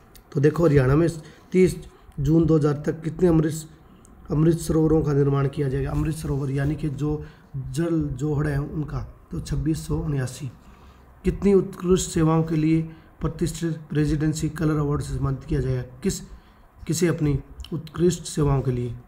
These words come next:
तो हरियाणा पुलिस है। Important नहीं है इतना। डायल एक सौ बारह की सेवा हरियाणा किस देश, किस स्थान पर रहा?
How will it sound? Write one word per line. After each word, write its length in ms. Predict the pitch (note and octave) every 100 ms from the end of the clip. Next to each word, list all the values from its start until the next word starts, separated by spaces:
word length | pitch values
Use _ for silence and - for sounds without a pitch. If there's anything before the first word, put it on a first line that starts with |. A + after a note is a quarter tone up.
| -
तो 80 | D3
हरियाणा 360 | A#2+ A#2 B2
पुलिस 360 | C#3 E3+ F3 -
है। 120 | G#2 - - - - _ - _ - -
Important 520 | - E3 D3+ D3+ C3
नहीं 180 | D#3+ B2+
है 60 |
इतना। 260 | C3+ D3+ D3+ - - -
डायल 220 | D3 E3
एक 120 | F3 -
सौ 120 | F3
बारह 200 | D3+ D#3+
की 120 | D3+
सेवा 220 | D3 D3+
हरियाणा 340 | D3 C3+ B2+ C#3+
किस 180 | -
देश, 280 | C#3+ D3 C#3 - - -
किस 160 | E3+ -
स्थान 200 | C#3+ B2
पर 120 | B2+
रहा? 180 | A#2+